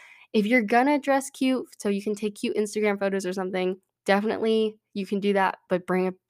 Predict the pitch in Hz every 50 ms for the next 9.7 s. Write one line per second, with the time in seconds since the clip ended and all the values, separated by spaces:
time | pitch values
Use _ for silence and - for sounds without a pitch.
0 | _ - - - 202 185 190 185 180 - - 175 170 175 180 175 - 180 - 185
1 | 180 - - - 170 160 170 170 185 180 190 190 190 180 - 208 175 180 - -
2 | 190 175 170 165 156 - 175 190 190 180 170 175 160 151 147 156 - - - -
3 | - 208 202 - - - - - - - - _ - 202 202 196 185 - - -
4 | - - _ _ _ _ _ _ _ _ - - - - 220 220 214 214 208 208
5 | 208 208 208 - _ _ - - 214 214 226 226 226 - - 254 233 220 208 202
6 | 190 190 202 214 220 - - - - 226 220 220 196 180 185 190 196 190 - -
7 | - - 196 185 185 185 185 185 - - - 185 180 175 175 170 170 175 185 226
8 | 254 262 254 - - 190 185 190 185 - - 180 175 175 175 180 - - 185 185
9 | 185 185 185 - - - - - - 190 185 175 175 185